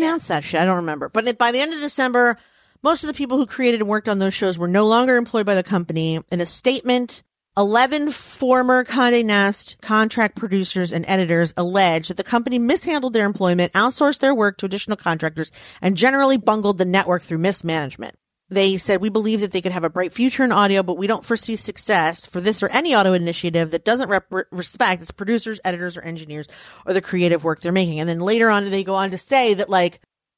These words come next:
these people, the producers and editors, were brought on as contractors and then had to train, like, replacements. They had to, like, turn over their process to someone else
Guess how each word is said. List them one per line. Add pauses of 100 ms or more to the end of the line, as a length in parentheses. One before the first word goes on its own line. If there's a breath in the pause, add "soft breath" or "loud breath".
(120)
these
people,
the
producers
and
editors,
were
brought
on
as
contractors
and
then
had
to
train, (300)
like,
replacements. (220)
They
had
to,
like,
turn
over
their
process
to
someone
else